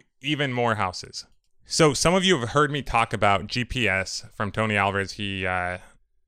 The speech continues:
he, he's the first one I heard talk about that. And it's basically your goal, your plan, and your system. So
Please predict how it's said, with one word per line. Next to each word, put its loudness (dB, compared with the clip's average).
he, -6
he's -6
the -8
first -4
one -2
I -4
heard -4
talk 0
about -4
that. 0
And -4
it's -8
basically -4
your 2
goal, 2
your -2
plan, 0
and -4
your -4
system. -4
So 2